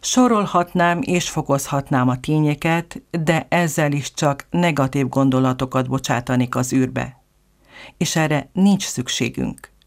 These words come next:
Amúgy is elég negatív energia vett körül bennünket az utóbbi időben. Halmozták a becsmérlő szavakat, a sértéseket, a negatív hatást sokan nagy szorgalommal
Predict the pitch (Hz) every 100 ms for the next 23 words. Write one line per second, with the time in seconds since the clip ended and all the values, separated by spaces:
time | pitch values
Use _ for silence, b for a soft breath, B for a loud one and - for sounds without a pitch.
0 | _ _ B B B B B B 226 247
1 | 240 175 175 - - 160 156 139 143 139
2 | 127 127 120 147 160 139 139 143 135 143
3 | 131 - 151 139 131 143 170 151 143 147
4 | 135 143 - 185 139 127 127 123 123 -
5 | 110 127 _ _ _ _ _ _ _ -
6 | B B - 214 202 170 160 - 147 143
7 | 135 139 139 - 147 131 120 - - 170
8 | 151 147 147 139 - - _ 135 - 170
9 | 165 156 143 143 156 135 143 131 - B
10 | B B B 214 262 220 190 170 - 160
11 | 160 151 143 - - - 151 135 156 156
12 | 156 - 143 151 - 185 160 151 151 143
13 | 147 139 131